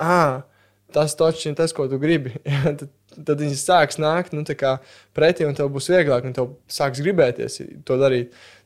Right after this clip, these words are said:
Man ar to, ar to pašu ir bijis, nu, tā kā esmu redzējis, cik cilvēki, tā kā, mm, par zāli arī viņi sākumā nāk, un viņi, "O, grūti, grūti." Nu, tā kā, un pēc tam jau ar laiku viņam ieietās, un viņš aiziet, "Es gribu nākt, man reāli patīk, man pat-, es, man patīk, kā es jūtos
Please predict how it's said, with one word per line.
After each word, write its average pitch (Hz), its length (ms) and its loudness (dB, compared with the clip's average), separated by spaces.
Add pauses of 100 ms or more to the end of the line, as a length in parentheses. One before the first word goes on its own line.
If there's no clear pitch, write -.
(120)
Man 170 240 4
ar 160 40 2
to, 160 600 4
ar 156 180 4
to 147 220 2
pašu 160 420 2
ir 139 80 -6
bijis, 143 420 -4
nu, 151 80 -8
tā 143 140 -8
kā 139 260 0 (240)
esmu 160 300 -6
redzējis, 156 320 -2
cik 135 160 -10
cilvēki, 143 480 0
tā 135 100 -6
kā, 127 180 -2 (600)
mm, 139 360 -2
par 139 100 2
zāli 147 580 6
arī 127 180 0
viņi 131 280 -10
sākumā 139 460 -4
nāk, 147 340 -2
un 143 80 -6
viņi, 139 160 -6
"O, 151 260 -4
grūti, 135 400 -4
grūti." 135 420 -4
Nu, 139 120 -8
tā 143 140 -8
kā, 135 160 0
un 127 80 -4
pēc 139 180 -4
tam 175 160 6
jau 151 140 4
ar 135 80 4
laiku 160 420 6
viņam 151 280 0 (300)
ieietās, 175 640 8
un 160 80 0
viņš 160 380 0
aiziet, 156 480 0
"Es 165 100 -2
gribu 202 280 0
nākt, 180 260 6
man 160 140 2
reāli 156 220 4
patīk, 180 320 2
man 143 140 -2
pat-, 190 320 2
es, 147 200 -6
man 147 140 -2
patīk, 175 360 2
kā 170 180 6
es 147 160 -2
jūtos 185 440 2